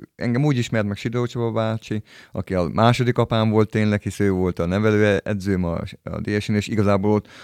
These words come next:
megbá-, nem megbántva otthoni, ö, képzés, de itt volt a elsőnek az, hogy egy igazi foci edző volt, akik, hisz otthon énektanár bácsi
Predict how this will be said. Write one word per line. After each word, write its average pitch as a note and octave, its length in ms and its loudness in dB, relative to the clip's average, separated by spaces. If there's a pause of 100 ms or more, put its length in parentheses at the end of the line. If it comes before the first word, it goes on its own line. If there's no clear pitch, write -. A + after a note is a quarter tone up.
(240)
megbá-, G#2+ 400 6
nem B2 180 6
megbántva G2+ 580 4
otthoni, G2+ 520 0
ö, F#2 300 -2
képzés, A2+ 540 6
de G2+ 140 6
itt G2+ 380 -2
volt G2 320 2
a F#2+ 180 2
elsőnek F#2 380 0
az, F#2+ 140 -6
hogy F2+ 180 -4
egy F2+ 180 -2
igazi F#2 300 0
foci G2 340 -4
edző F2+ 280 0
volt, F2+ 320 -2
akik, F2+ 280 -6 (300)
hisz - 140 -8
otthon F#2+ 240 -2
énektanár F#2+ 720 2
bácsi F2+ 520 -2